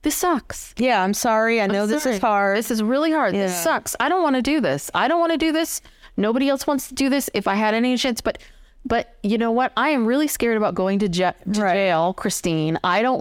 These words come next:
Speaker 1: want to have happen to us that happened to your grandparents. This is awful." Like, that's all she's
Speaker 2: It's all
Speaker 1: looking
Speaker 2: he,
Speaker 1: for.
Speaker 2: exactly.
Speaker 1: That's all she wants.
Speaker 2: He's incapable of that.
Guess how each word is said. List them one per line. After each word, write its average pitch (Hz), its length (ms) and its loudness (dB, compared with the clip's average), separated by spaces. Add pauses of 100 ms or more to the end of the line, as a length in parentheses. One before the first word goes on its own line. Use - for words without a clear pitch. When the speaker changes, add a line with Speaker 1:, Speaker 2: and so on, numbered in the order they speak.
Speaker 1:
want 202 320 0
to 214 60 -2
have 190 180 0
happen 180 300 0
to - 100 -2
us 170 180 0
that - 120 -2
happened 180 260 0
to 196 80 0
your 180 80 0
grandparents. 170 680 -2 (960)
This 202 320 0
is 202 160 -2
awful." 151 340 0
Like, 233 200 -2
that's 339 200 0 (120)
all - 180 -6
she's - 260 -2
Speaker 2:
It's - 80 -6
all 220 260 2
Speaker 1:
looking 233 120 2
Speaker 2:
he, 202 60 -2
Speaker 1:
for. - 60 0
Speaker 2:
exactly. 196 680 0
Speaker 1:
That's 226 140 -4
all 262 200 0
she 262 140 -2
wants. 220 160 2
Speaker 2:
He's 403 180 0 (120)
incapable 330 680 0
of 160 120 -4
that. 156 340 0